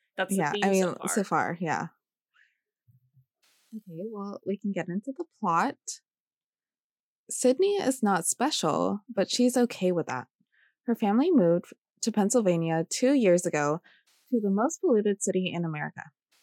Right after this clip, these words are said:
Speaker 2: She keeps losing her temper, so the guidance counselor wants her to write in a diary. Her dad died last spring, and her best friend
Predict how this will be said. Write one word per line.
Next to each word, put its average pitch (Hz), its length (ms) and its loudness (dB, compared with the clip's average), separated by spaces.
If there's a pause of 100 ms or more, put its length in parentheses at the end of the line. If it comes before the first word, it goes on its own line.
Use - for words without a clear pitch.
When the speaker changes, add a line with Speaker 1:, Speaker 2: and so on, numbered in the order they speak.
(160)
Speaker 2:
She 240 80 -2
keeps 302 320 -4
losing 220 320 2
her 214 100 2
temper, 165 540 -4
so 202 160 -4
the 190 100 0
guidance 220 380 0
counselor 175 480 -4
wants 156 240 -2
her 185 100 -4
to 180 80 -4
write 156 240 -4
in 165 260 -6 (140)
a 170 80 -4
diary. 151 480 -8 (680)
Her 240 100 2
dad 220 300 2
died 165 440 0
last 180 280 0
spring, 156 400 -2
and 269 140 6
her 233 60 4
best 277 220 -4
friend 403 160 -2